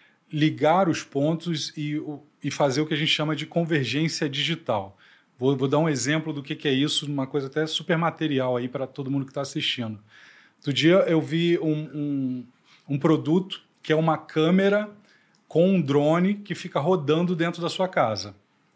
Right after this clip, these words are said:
E quem tem,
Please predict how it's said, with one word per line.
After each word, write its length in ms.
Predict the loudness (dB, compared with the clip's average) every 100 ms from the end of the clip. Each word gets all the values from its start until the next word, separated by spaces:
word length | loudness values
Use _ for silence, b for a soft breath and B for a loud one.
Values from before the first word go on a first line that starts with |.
| b b b b b b b b b 0
E 300 | 4 4 2 -16 _ -18 -18 -18 -2
quem 160 | 0
tem, 420 | 2 0 0 -4